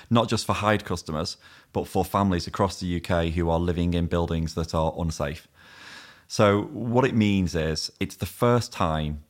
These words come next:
that anybody has been found, uh, accountable or liable for work that they have done on buildings that are unsafe. So in this case, a contractor who installed cladding onto five towers that we own and installed that cladding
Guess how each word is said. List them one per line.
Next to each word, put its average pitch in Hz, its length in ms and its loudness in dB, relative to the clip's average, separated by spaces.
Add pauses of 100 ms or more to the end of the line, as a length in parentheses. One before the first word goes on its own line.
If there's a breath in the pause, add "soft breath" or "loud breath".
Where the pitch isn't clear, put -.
that - 180 -2
anybody 95 400 4
has 90 180 0
been 90 200 0
found, 78 480 -2 (560 loud breath)
uh, - 80 -4
accountable 90 680 0
or 87 100 4
liable 82 600 0 (460 soft breath)
for - 260 -4
work 98 260 2
that 104 80 0
they 98 120 4
have 90 100 0
done 85 160 0
on 80 80 0
buildings 80 320 -2
that 82 100 -4
are 82 120 -4
unsafe. 78 460 -6
So 92 160 0
in 92 100 4
this 120 200 0
case, 82 460 -2
a - 100 -10
contractor 82 640 0 (280 loud breath)
who 90 100 -2
installed 85 400 -2
cladding 87 540 0 (340 soft breath)
onto 82 340 -4
five 104 440 2
towers 85 460 0
that - 140 -4
we 82 160 0
own 78 340 0 (440 loud breath)
and 82 100 0
installed 87 380 -2
that 82 180 0
cladding 78 520 -2